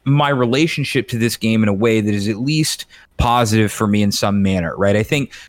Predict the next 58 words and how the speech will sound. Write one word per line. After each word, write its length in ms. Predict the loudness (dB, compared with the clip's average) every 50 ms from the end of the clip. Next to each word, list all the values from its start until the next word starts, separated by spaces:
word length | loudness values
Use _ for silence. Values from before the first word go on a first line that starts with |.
| _ -2
a 60 | 0
lot 200 | 2 2 2 2
of 60 | 2 0
gamers, 680 | 0 0 2 2 2 2 2 2 2 0 -2 -6 -8 -4 -2
uh, 400 | 0 0 2 2 2 2 2 2
a 60 | 2
lot 160 | 2 2 2
of 60 | 0
youth, 540 | 2 2 2 4 4 2 0 0 -2 -2 -2 -2 -4 -12 -8 -4
a 80 | 0
lot 160 | 0 2 2
of 100 | 0 -2
folks 360 | -2 0 0 0 0 -4 -6 -4
just, 320 | -2 -4 -4 -4 -4 -2
you 60 | 0
know, 120 | 2 2 0
will 80 | 0
say, 200 | 0 0 2 2
"Oh, 40 | 4
I'll 160 | 4 4 2
do 160 | 0 0 -2
something 300 | -2 -2 0 0 0 0
kind 180 | -2 -2 -2 0
of 60 | 0
monotonous," 580 | 0 0 0 0 -2 -4 -4 -8 -12 -10 -6 -2
or, 80 | -2
"I'll 60 | -2 -2
kind 180 | -2 -2 -2
of 100 | -2 -2
do 340 | 0 0 2 2 2 0 0 -4 -10 -20 -18 -8 -4
this. 300 | -2 0 0 0 -4 -6
I'll 60 | -4
kind 180 | -2 -2 0
of 60 | 0 -2
just, 200 | -2 -4 -2 -2
like, 180 | -2 -2 -2 0
oh, 80 | 2 2
I 80 | 2
wanna 240 | 2 2 0 0 0
go 100 | 0 0
get 140 | 0 0 0
all 80 | 0
the 140 | 0 0 -2
achievements 500 | -2 -2 -2 -2 0 0 0 -2 -2 -4
in 80 | -4 -4
X 220 | -4 -4 -4 -2
thing," 540 | -2 -2 -2 -2 -4 -2 -2 -2 -2 -2 -2
or, 100 | -2 -2
"I'll 100 | -2 -2
go 180 | 0 0 -2 -2
put 220 | -2 -2 -2 -2
all 120 | 0 0 0
my 120 | -2 -2
time 440 | -4 -4 -4 -2 0 0 0 0 0
into 120 | 0 0
this 240 | 0 -2 -2 -2 -4
or 60 | -4
that." 200 | -2 -2 -2 -4